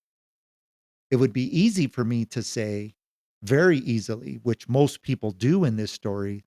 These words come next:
that this is simply mental illness. He was depressed. He started going to this church.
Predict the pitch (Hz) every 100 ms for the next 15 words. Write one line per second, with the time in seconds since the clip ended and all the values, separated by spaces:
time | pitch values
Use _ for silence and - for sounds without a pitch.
0 | - 120 147 - 127 139 123 - 120 107
1 | 117 - 110 143 160 131 - - _ _
2 | _ _ - 120 104 - - - 117 139
3 | - - _ _ _ _ _ _ _ 123
4 | 113 107 104 - _ _ _ _ - 131
5 | 123 117 117 120 - 110 104 - - 135
6 | 165 - -